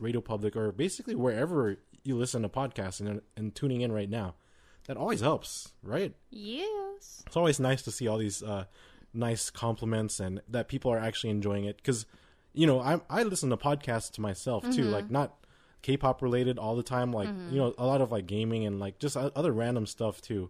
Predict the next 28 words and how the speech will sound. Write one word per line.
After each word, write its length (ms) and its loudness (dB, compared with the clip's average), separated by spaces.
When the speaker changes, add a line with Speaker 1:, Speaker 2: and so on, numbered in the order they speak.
Speaker 1:
like, 180 -8
Speaker 2:
Mm-hmm. 80 -10
Speaker 1:
about 180 -4
Japan 420 -4
and 100 -2
travel 440 -2
Speaker 2:
Right. 300 -4
Speaker 1:
and 200 -4
some, 200 -2
like, 140 -4
comedy 360 -2
stuff. 240 -6
But 160 0
it's, 200 0
like, 180 4
nice 320 2
white 280 6
noise, 340 4
and 100 0
it's 80 -4
kinda, 340 2
you 120 0
get 200 4
to 100 0
hear 380 4
inf-, 220 0
new 180 8
information. 800 2